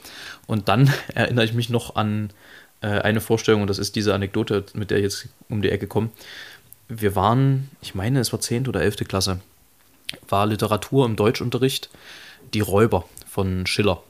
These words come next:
ist es, glaub ich, ne? Ähm, und das haben wir damals im Schauspielhaus gesehen,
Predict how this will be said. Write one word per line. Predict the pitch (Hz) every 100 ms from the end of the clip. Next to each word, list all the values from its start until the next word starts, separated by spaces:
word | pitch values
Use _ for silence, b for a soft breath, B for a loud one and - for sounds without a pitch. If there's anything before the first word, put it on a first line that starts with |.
| -
ist | 92
es, | -
glaub | 90
ich, | 90
ne? | 98 - - B B B B B _
Ähm, | 110 107 107 104 - _ -
und | 107 113
das | -
haben | 139 135
wir | 127
damals | 107 117 117 -
im |
Schauspielhaus | 107 117 120 - 104 95 95 -
gesehen, | 92 95 92 92